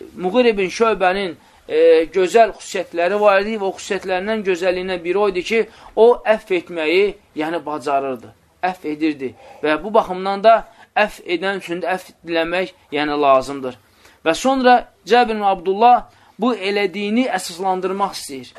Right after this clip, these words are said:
Yəni, nəyə görə durdu, nəyə görə bunu söhbət elədi cəmaata, bunu bildirdi, bunu bildirmək istəyir və deyir ki, bir gün mən, deyir, Peyğəmbər, e, sallallahu əleyhi və səlləmlə idim,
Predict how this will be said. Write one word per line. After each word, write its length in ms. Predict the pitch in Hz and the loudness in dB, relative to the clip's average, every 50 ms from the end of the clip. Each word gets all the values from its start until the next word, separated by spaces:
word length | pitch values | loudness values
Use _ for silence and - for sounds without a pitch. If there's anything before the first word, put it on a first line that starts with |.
| - _ _ - | -20 _ _ -6
Yəni, 180 | 156 180 190 190 | -4 -4 -4 -4
nəyə 280 | 185 196 214 240 247 254 214 | -2 2 4 4 4 4 2
görə 220 | 220 202 196 185 175 151 | 2 2 2 0 0 0
durdu, 460 | 175 185 175 165 156 170 190 190 185 180 | -2 -2 0 -2 0 2 2 2 2 2
nəyə 220 | 175 180 202 214 233 202 | 0 -2 -2 -2 0 0
görə 200 | 208 202 196 196 180 | -2 -2 -2 -2 -4
bunu 280 | 175 185 202 202 202 185 | -6 -6 -6 -6 -6 -8
söhbət 400 | - - 190 185 185 208 190 196 196 | -6 -6 -4 -2 -2 -2 -2 -2 -4
elədi 260 | 185 180 175 170 165 | -4 -4 -4 -4 -2
cəmaata, 400 | 185 180 175 180 175 170 175 175 175 | 0 0 0 0 -2 -2 -4 -6 -6
bunu 200 | 196 208 214 196 | -6 -6 -6 -4
bildirdi, 480 | 202 202 190 175 185 180 175 165 202 180 | -4 -6 -2 0 0 0 0 0 -2 -2
bunu 200 | 185 202 214 196 | -2 -6 -6 -6
bildirmək 480 | 202 190 175 165 185 185 202 208 190 190 | -6 -8 -4 -4 -4 -2 -2 -2 -4 -4
istəyir 400 | - - 175 208 240 262 226 196 - - - - _ _ _ | -8 -10 -6 -4 -4 -4 -4 -6 -14 -20 -20 -20 _ _ _
və 140 | 180 185 185 202 - - 156 | 0 0 0 -2 -12 -12 -6
deyir 260 | 196 226 254 254 220 - | -2 -2 0 -2 -2 -4
ki, 140 | 240 240 202 | -6 -4 -4
bir 120 | 233 269 254 202 | -4 -4 -4 -4
gün 100 | 226 220 | -4 -2
mən, 200 | 226 233 233 220 | -2 -2 -2 -2
deyir, 120 | 220 220 - | -4 -6 -2
Peyğəmbər, 600 | - 208 208 202 185 196 190 208 226 240 240 202 - - - - _ - | -2 -2 0 0 -2 -2 0 4 4 4 4 4 -2 -12 -20 -20 _ -6
e, 60 | 170 | -6
sallallahu 400 | 160 - 208 202 196 196 196 180 | -2 0 0 0 2 0 -2 -2
əleyhi 60 | - | -2
və 60 | 233 | -2
səlləmlə 440 | 226 226 214 202 196 190 180 185 180 | -2 -2 -2 -2 -2 -4 -4 -4 -6
idim, 320 | 180 170 226 247 247 202 | -4 0 0 0 0 0